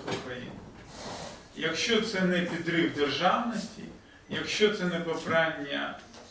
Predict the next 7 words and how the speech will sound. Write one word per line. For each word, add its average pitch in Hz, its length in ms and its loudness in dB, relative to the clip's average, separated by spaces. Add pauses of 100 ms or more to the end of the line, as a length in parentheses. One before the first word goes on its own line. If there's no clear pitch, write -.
(1080)
е, 151 300 -6
нашого 147 480 0
суверенітету, 147 1000 -2 (560)
якщо 156 520 4
це 170 400 2
не 147 120 2
здача 151 760 4